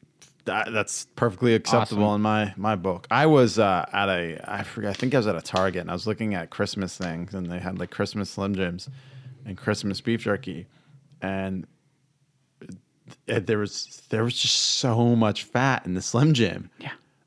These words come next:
Speaker 1: I was, <laughs> Jesus Christ.
Speaker 2: You can actually see it when you bite into it.
Speaker 1: <laughs> Like, that's all the thing is, is
Speaker 2: Yeah.
Speaker 1: well, this
Speaker 2: Well, that's what most sausage and,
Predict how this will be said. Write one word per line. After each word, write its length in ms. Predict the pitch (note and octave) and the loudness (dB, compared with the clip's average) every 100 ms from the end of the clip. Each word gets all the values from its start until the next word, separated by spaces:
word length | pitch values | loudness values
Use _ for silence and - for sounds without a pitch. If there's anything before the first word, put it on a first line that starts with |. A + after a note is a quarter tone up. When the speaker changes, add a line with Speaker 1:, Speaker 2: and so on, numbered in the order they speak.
| _ | _
Speaker 1:
I 120 | G#2+ | 0
was, 280 | F#2 E2 - | 0 0 -4
<laughs> 40 | - | -2
Jesus 540 | B2 C#3+ C3+ C3+ - | 2 4 4 0 -2
Christ. 560 | - C#3+ E3+ B2 - - | -2 2 2 2 -4 0
Speaker 2:
You 80 | F#3 | 4
can 120 | F#3+ | 6
actually 260 | C4 C#4+ F#3+ | 6 6 4
see 360 | - - F#3+ D3 | 4 4 6 6
it 120 | - | 4
when 140 | B2+ | 4
you 80 | B2 | 4
bite 260 | A#2 A#2+ A#2 | 6 4 6
into 380 | B2 A#2 D3 C#3 | 6 6 6 4
it. 400 | - C3+ C3 A#2 | 2 0 0 -2
Speaker 1:
<laughs> 180 | - - - - - _ _ _ - - - | -8 -20 -20 -20 -20 _ _ _ -20 -20 0
Like, 120 | D3 | 4
that's 220 | E3+ E3+ | 6 4
all 280 | - D#3 D#3 | 6 6 8
the 80 | D3 | 6
thing 220 | C#3+ D#3+ | 6 6
is, 340 | E3+ D4+ F#3+ A2+ | 6 6 4 4
is 100 | C4 | 4
Speaker 2:
Yeah. 180 | A3+ C3 - - | 2 -2 -6 0
Speaker 1:
well, 160 | A#2 | 0
this 200 | - B2+ C#4 | 4 4 6
Speaker 2:
Well, 120 | C#4+ | 6
that's 200 | C#4+ C#4 | 6 4
what 120 | C4 | 4
most 380 | D3+ C3+ C#3+ E3+ - - | 6 8 8 6 0 -12
sausage 600 | - A#2 C#3 - C#3 B2 | -2 2 2 4 2 4
and, 260 | A#2 G#2+ | 4 4